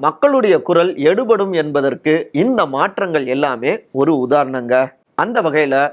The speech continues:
எதிர்க்கட்சிகள், கூட்டணி கட்சிகள் இவை எல்லாவற்றையும் தாண்டி பத்தாண்டுகளாக ஆணவ போக்கை கடைபிடித்து வந்த பாஜக அரசாங்கம், மோடி அரசாங்கத்தை பணிய வைத்திருப்பது ஜனநாயகமும்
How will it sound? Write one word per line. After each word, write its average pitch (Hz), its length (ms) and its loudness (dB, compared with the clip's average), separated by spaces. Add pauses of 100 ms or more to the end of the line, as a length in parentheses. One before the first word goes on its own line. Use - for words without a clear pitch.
(180)
எதிர்க்கட்சிகள், 170 720 0
கூட்டணி 196 420 -2
கட்சிகள் 151 500 -2 (120)
இவை 143 220 2
எல்லாவற்றையும் 160 720 0
தாண்டி 156 580 -2 (220)
பத்தாண்டுகளாக 190 920 2
ஆணவ 196 400 0
போக்கை 175 400 0
கடைபிடித்து 175 520 0
வந்த 139 420 2
பாஜக 175 400 0
அரசாங்கம், 147 680 -2 (120)
மோடி 185 340 2
அரசாங்கத்தை 135 720 -2 (440)
பணிய 254 380 2
வைத்திருப்பது 139 880 -2 (720)
ஜனநாயகமும் 135 880 0